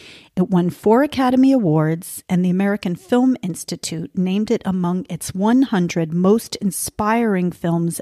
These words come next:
ever. I recommend you see it. Now, I'm gonna tell you about the ending, but it does not ruin the film.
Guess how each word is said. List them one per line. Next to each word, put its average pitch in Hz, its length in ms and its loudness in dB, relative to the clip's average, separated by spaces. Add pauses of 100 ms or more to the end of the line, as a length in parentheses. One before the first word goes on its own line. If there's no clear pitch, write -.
ever. 269 320 -2 (360)
I 254 100 2
recommend 190 560 2
you 220 60 -2
see 381 340 -2
it. - 320 -8 (140)
Now, 208 140 0
I'm 214 80 2
gonna 254 180 0
tell 269 280 0
you 302 200 2
about 262 300 -2
the - 220 -6
ending, 208 520 2
but 190 180 -2
it 180 140 -4
does 180 180 -6
not 196 460 -2
ruin 185 400 2
the 170 60 0
film. 160 520 -4